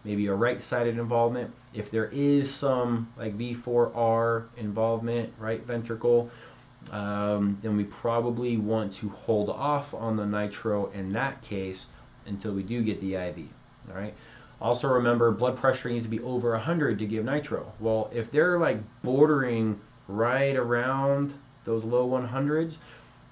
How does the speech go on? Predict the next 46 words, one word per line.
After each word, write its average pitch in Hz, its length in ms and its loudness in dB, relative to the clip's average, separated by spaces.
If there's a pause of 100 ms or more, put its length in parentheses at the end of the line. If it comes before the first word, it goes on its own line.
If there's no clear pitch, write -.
(300)
again, 131 480 0
I 113 100 0
might 127 600 0
really 139 400 -2
wanna 131 280 0
get 127 120 0
an 123 80 -2
I 123 180 0
V 113 220 -2
first, 120 720 0
give 117 200 -2
'em 123 120 0
a 117 80 0
fluid 143 480 2
bolus, 117 460 4
maybe 107 180 -2
two 120 240 -6
fifty 113 320 -6
C 107 220 -4
Cs, 127 480 0 (340)
just 113 200 -10
to 120 60 -8
kind 127 320 -2
of, 120 340 0 (440)
um, 110 720 2
be 123 160 0
ahead 117 200 2
of 110 100 2
the 104 80 -2
curve, 107 560 2 (160)
knowing 117 420 2
that 101 140 -4
when 104 100 -4
I 104 60 -2
give 101 180 -2
nitro, 110 680 0 (360)
they 104 120 -4
could 135 320 -4
vasodilate 101 840 0
some - 240 -12 (340)
and 98 100 -6
drop 101 220 -4
their 95 100 -6
pressures 101 420 -4
a 90 40 -8
bit. 76 180 -8